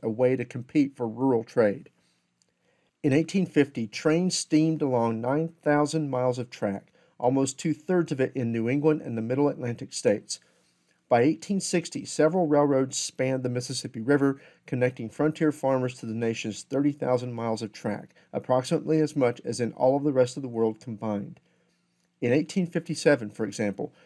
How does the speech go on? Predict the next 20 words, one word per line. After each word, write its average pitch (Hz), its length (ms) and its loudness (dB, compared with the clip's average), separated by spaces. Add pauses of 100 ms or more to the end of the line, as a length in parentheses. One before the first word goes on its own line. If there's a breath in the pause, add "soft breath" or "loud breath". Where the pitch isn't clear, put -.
(120)
France 151 380 0
had 123 320 0
only 131 260 -4
three 151 220 2
thousand 135 400 -2
seven 117 320 -2
hundred 156 260 2
miles 107 280 -2
of 98 80 -16
track, - 400 -6 (300 soft breath)
while 117 260 2
England 156 340 2
and 123 220 -8
Wales 139 320 2
had 110 180 -4
six - 260 -4
thousand 120 360 -2
four 127 240 0
hundred 135 320 -2
miles. - 400 -12